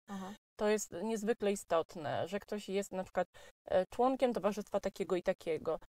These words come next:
Speaker 2: e, mm, e, czy ktoś ma superwizję, to jest też bardzo istotne.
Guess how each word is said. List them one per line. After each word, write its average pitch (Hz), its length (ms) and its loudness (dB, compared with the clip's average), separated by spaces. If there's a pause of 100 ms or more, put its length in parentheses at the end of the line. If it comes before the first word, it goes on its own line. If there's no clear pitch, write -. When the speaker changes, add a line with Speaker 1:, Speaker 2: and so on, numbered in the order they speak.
(140)
Speaker 2:
e, 170 520 0
mm, 180 420 -4
e, 185 280 0
czy 233 120 -4
ktoś 226 260 -4
ma 226 140 0
superwizję, 196 1000 2
to 190 100 0
jest 180 140 -2
też 180 100 -6
bardzo 180 240 0
istotne. 175 600 -2